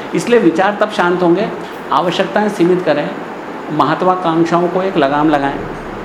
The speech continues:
अपनी जितनी ज़रूरत है वो अगर पूरी हो रही है, है ना,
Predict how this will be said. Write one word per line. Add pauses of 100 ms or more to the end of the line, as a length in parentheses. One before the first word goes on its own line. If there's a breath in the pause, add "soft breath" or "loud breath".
(560)
अपनी (500)
जितनी
ज़रूरत
है
वो
अगर
पूरी
हो
रही
है, (680)
है
ना,